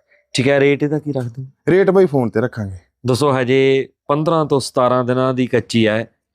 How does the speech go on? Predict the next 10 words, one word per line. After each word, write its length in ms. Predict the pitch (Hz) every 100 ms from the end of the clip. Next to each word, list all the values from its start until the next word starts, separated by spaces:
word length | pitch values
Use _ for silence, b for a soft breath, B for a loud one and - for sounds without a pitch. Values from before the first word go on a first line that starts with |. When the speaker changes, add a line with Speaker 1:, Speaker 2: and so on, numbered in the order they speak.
| 131
Speaker 1:
ਅੱਠ 180 | 139 -
ਦਸੰਬਰ 540 | 131 123 123 117 120
ਨੂੰ 220 | 120 123 117
ਨੌ 200 | 113 117
ਮਹੀਨੇ 220 | 131 123
ਪੂਰੇ 240 | 120 113
ਹੋਣਗੇ। 280 | 104 120 127
ਤੋਰ 220 | 127 127
ਕੇ 100 | 104
ਬਾਈ, 200 | 92 90